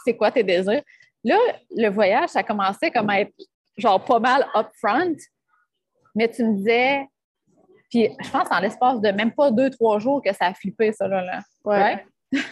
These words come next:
Speaker 1: Veux-tu, veux-tu me parler de ce processus-là un peu ?
Speaker 2: Ok. C'est que dans ma liste de désirs, il y avait de, mais tu sais, à ce moment-là, même, c'était pas clair. Ce que je te disais, peut-être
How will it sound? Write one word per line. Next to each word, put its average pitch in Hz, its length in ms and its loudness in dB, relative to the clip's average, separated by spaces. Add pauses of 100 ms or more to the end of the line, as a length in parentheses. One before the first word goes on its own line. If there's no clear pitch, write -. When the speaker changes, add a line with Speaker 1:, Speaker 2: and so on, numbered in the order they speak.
(560)
Speaker 1:
Veux-tu, - 220 -4 (100)
veux-tu 277 240 0
me 381 80 -2
parler 269 240 2
de - 60 -6
ce 294 60 4
processus-là 254 760 0
un 233 60 0
peu ? 254 140 -4 (460)
Speaker 2:
Ok. 202 240 -2 (380)
C'est 220 120 0
que 220 440 0
dans 202 160 -2
ma 208 100 0
liste 214 160 -2
de 202 60 -4
désirs, 170 380 -6
il 214 60 -6
y 202 60 -4
avait 180 360 -4
de, 170 460 -4 (1000)
mais 190 120 -4
tu - 40 -14
sais, 262 60 -2
à 277 40 -4
ce 269 120 -10
moment-là, 208 240 0
même, 226 240 -8
c'était 190 180 -8
pas 170 140 -10
clair. 185 300 -8
Ce - 40 -20
que 180 100 -10
je - 140 -20
te 185 120 -4
disais, 190 240 -4
peut-être 208 440 -4